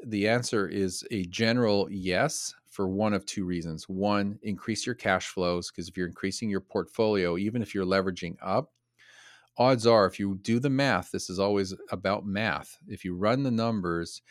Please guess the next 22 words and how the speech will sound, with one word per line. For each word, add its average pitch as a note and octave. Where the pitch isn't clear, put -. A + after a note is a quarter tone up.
you G#2
often A2+
will G2
find G2+
as F#2
you F#2
leverage G2+
up, G#2+
even G#2+
though A2
you G#2
have F#2
more F#2+
loans G2
and F#2+
a F#2
larger F#2+
amount F#2+
of E2
debt F#2+
service G2+
overall, G2